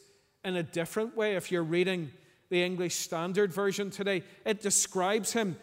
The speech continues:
more accurately to the original language as a worthy man. And that implies something deeper, that he's a standout guy not only because of his wealth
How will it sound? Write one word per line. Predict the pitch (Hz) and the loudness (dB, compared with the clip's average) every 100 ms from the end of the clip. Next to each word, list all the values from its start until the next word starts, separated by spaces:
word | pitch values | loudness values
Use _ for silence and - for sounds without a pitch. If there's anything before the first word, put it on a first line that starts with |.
| - | -6
more | 180 202 220 220 185 | 2 6 6 6 2
accurately | 190 - 208 208 208 190 | 0 2 4 4 4 0
to | - 190 | 0 0
the | 175 | 2
original | 170 170 180 185 190 170 | 2 0 0 0 -2 0
language | 160 165 165 170 151 - - - | 0 -2 0 -2 -2 -10 -16 -4
as | 180 180 175 - - - | 0 0 2 0 -2 -2
a | 180 | 0
worthy | 156 160 160 202 247 240 | 2 2 4 4 2 0
man. | 226 240 220 139 - _ _ _ _ _ _ _ _ _ _ _ _ _ | 0 -2 -4 -10 -20 _ _ _ _ _ _ _ _ _ _ _ _ _
And | 208 208 | 0 2
that | 269 | 2
implies | 277 - 233 214 - | 2 2 2 4 2
something | - 214 208 202 190 | 2 0 -2 -4 -4
deeper, | 135 156 185 247 233 - - _ _ _ _ _ _ _ _ - | -4 -4 -2 -2 -4 -6 -20 _ _ _ _ _ _ _ _ -4
that | 226 190 | -2 0
he's | 226 202 | -2 0
a | |
standout | 202 - - 214 262 254 240 190 | 0 -2 0 0 0 2 0 0
guy | 190 190 185 | -2 -2 0
not | 185 254 | 0 0
only | 262 240 226 | 0 -2 -2
because | 196 - 202 196 175 - - - | -4 -2 0 0 -2 -8 -14 -8
of | 185 175 | -6 -2
his | 180 151 | -4 -2
wealth | 165 175 226 226 | 0 4 4 2